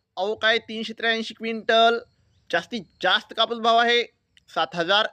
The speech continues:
एकशे एक्क्याण्णव रुपये, कमीत कमी कापूस भाव आहे सहा हजार शंभर रुपये. सरासरी कापूस भाव आहे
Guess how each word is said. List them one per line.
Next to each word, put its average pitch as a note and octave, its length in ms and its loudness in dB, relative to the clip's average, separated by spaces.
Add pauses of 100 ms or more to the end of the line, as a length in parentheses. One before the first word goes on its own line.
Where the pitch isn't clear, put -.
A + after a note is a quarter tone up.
(160)
एकशे F#3+ 300 -6
एक्क्याण्णव A3 440 -2
रुपये, A3+ 480 0 (540)
कमीत A#3+ 200 -2 (120)
कमी B3+ 160 -2
कापूस A#3+ 240 0
भाव A#3+ 160 4
आहे A#3 240 4 (440)
सहा F3+ 220 4
हजार G3 280 2
शंभर B3 340 0
रुपये. A3 480 2 (680)
सरासरी A#3+ 380 0
कापूस A#3+ 280 0
भाव A#3+ 160 4
आहे A#3+ 260 4